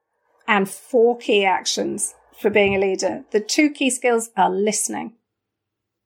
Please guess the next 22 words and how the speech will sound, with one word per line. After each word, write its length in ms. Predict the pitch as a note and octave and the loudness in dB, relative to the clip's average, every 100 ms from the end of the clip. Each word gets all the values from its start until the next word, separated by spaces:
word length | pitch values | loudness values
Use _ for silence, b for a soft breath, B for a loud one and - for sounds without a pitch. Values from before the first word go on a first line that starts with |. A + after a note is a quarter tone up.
| _ - | _ -2
and 200 | A3 G3 | 0 2
being 180 | G3 F#3+ | 0 -2
curious. 640 | - F#3+ G3+ G3+ - - _ _ _ _ _ _ _ _ _ _ _ _ _ b b b b - | -4 -2 -2 -4 -6 -8 _ _ _ _ _ _ _ _ _ _ _ _ _ b b b b 0
And 440 | A3+ G#3 G3+ G3 - _ - | 2 4 2 0 -6 _ -4
really 460 | C#4 A3 D#4+ C#4 A3+ | 2 4 4 4 0
listening. 580 | G3+ - G3+ G#3 G#3 _ _ | -2 -6 -10 -12 -16 _ _
And 240 | A#3+ A3 A3 | 2 2 2
it's 200 | A#3 A#3+ | -4 0
listening 380 | C4+ C#4+ D4 C#4 | 0 2 0 0
to 120 | C#4 | -2
learn 600 | B3 A#3+ G3 F3+ G3 A#3+ _ _ _ _ _ _ _ - | 2 4 4 2 -4 -12 _ _ _ _ _ _ _ -4
rather 440 | G#3+ A3+ G3+ G#3 | 2 6 6 2
than 440 | G3+ G3+ G3 G3+ - _ | -4 -4 -4 -4 -10 _
listening 1040 | C#4 A3 A3 A#3+ - B3+ A#3 A3 A3 G#3+ - _ _ _ | -4 -4 0 0 0 -2 -2 -2 -4 -8 -14 _ _ _
to 120 | - A3 | 2 4
wait 340 | A3+ A3+ - | 4 0 0
till 140 | - | -2
it's 160 | G#3+ - | -2 -2
your 180 | A#3 G#3 | -2 0
turn 280 | A3 G3 G3 | 2 0 -2
to 100 | G3 | -6
say 440 | - G3+ F#3 E3 | 0 0 -2 -6